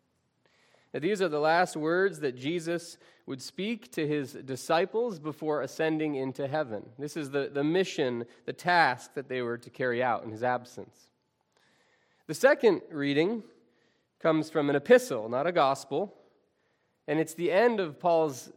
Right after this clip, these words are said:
letter, what we call Second Corinthians. Now, Paul had a lot of dealings with the church at Corinth. This probably was his third letter to the church at Corinth. And there's a lot of division and, and contention in the, in the church, and so he's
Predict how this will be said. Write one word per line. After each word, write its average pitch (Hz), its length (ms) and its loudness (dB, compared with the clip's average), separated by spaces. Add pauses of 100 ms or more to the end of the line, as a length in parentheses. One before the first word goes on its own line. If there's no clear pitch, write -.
(100)
letter, 165 380 4
what 151 140 2
we 226 120 -4
call 131 420 4
Second 139 460 -2
Corinthians. 110 840 -6 (500)
Now, - 100 -6
Paul 170 340 4
had 147 200 0 (460)
a 139 80 -4
lot 160 160 4
of 147 80 -2
dealings 165 540 6
with 139 80 -8
the 139 80 -6
church 151 260 -4
at 123 100 -8
Corinth. 156 380 0
This 135 180 -6
probably 156 540 -2
was 123 240 -4
his 117 160 -10
third 175 300 0
letter 117 320 0
to - 120 -16
the 117 120 -10
church 120 280 -8
at 110 140 -12
Corinth. 135 400 -2 (640)
And 127 80 -12
there's 123 140 -6
a 135 40 -4
lot 151 200 2
of 156 100 -4
division 147 600 0
and, 117 200 -2
and 120 400 -8 (220)
contention 151 840 -2
in 117 140 -4
the, 120 120 -4
in 123 140 -6
the 113 80 -6
church, 156 480 -4
and 120 140 -6
so 135 180 -2
he's 123 300 -6